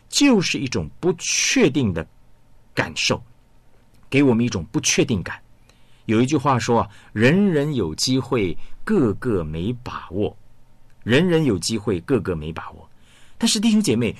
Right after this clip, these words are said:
如果我们真正认识那个生命的真正的价值的时候，我们懂得判断的时候，弟兄姐妹，我们就不会将今生有限的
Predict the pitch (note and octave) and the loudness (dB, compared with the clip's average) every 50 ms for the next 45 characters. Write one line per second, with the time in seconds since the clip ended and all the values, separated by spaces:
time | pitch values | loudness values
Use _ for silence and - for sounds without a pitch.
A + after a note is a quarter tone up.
0 | - - - G#3 C4+ B3+ D4 G#3+ E3 C3+ C3+ D#3 E3 - B3 B3 B3+ A#3 A#3+ F#3+ | -8 -2 2 2 4 4 4 4 4 2 0 0 0 2 2 4 4 4 2 2
1 | F3 F#3 A#3 C4 A3 F#3 E3 - - E3 C3 - - - - - G3 D#3+ D#3+ - | 2 2 4 4 4 4 2 0 -2 -4 -4 -6 -10 -10 -6 -4 -2 0 0 0
2 | - - - - A3+ A3 A3+ A3+ A3+ G#3 D#3 C#3 B2+ A#2+ B2 - - C#3 B2 A#2+ | 0 2 2 4 4 6 6 4 4 4 2 0 -2 -4 -6 -4 -2 -2 -2 -2
3 | B2+ - A#3+ A3+ A3 A3 A3 F#3+ C#3 A2+ A2 G#2 - A#2 G2 - G#2+ G2 - - | 0 0 2 2 4 2 2 0 0 -2 -2 -2 -2 -2 -2 -2 -4 -6 -6 -8
4 | F2 F2 G#2 G2 - - F#2+ F#2+ - - - - - E3 G3 A3 C4+ B3+ - - | -6 -6 -6 -6 -6 -6 -6 -8 -8 -10 -14 -4 0 2 4 4 2 2 0 0
5 | C3+ G#2 G2 G2+ G#2+ A#2+ - - - - - A#3+ F#3 C3+ A#2+ C#3 C3 A2 F#2+ F2+ | 0 2 2 0 0 -2 -2 -4 -4 -2 0 2 2 2 2 0 0 0 -2 -4
6 | - G2 F#2 F#2+ A#2+ A#2+ A#2+ A2+ F#2+ F2 F#2 F2 - - - - - - - D3 | -4 -6 -6 -4 -4 -4 -4 -4 -4 -4 -4 -6 -8 -10 -16 -20 -10 -2 0 2
7 | E3 G#3 A#3 C#4+ C4+ G#3 - C#4 B3+ - C#4+ C4 G#3 E3+ - G3 G3 F#3 F3+ F3 | 4 4 4 2 0 -2 -2 -4 -2 2 2 2 2 2 0 0 0 0 -2 -4
8 | E3+ - - - - G3 G3 F#3+ F#3 F3+ - - F#3 F3 F3 D3+ B2+ A#2 G2+ F#2+ | -8 -12 -10 -4 0 2 2 2 2 0 0 0 0 0 0 0 2 2 2 2
9 | F#2+ - - - F#3 D3 A#2+ G#2 G#2 F#2 E2+ | 0 0 0 0 0 0 0 0 -2 -4 -4